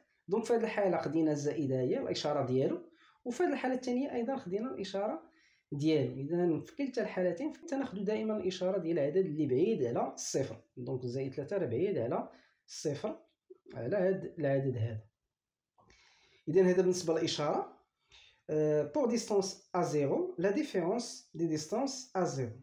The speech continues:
بالنسبة لهاد العدد اللي تيكون حدا الإشارة، مثلًا في هاد الحالة هو واحد،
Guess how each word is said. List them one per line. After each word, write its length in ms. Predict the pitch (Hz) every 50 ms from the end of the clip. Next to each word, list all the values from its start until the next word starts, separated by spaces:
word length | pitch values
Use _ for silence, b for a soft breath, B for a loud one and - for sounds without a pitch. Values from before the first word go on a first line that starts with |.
| - -
بالنسبة 480 | 127 117 147 160 165 - 170 175 208
لهاد 220 | 196 151 160 180 170
العدد 420 | 160 139 147 156 156 160 156 143
اللي 140 | 147 147 147
تيكون 440 | - - 151 156 - - 147 147 147
حدا 240 | - - 131 143
الإشارة، 460 | 139 - 135 131 - - 135 160 - -
مثلًا 280 | - - - 151 143
في 120 | 135 - 139
هاد 60 | 127
الحالة 300 | 131 - - 139 127 127
هو 280 | 120 120 117 117 117
واحد، 280 | 117 117 - 285 269 -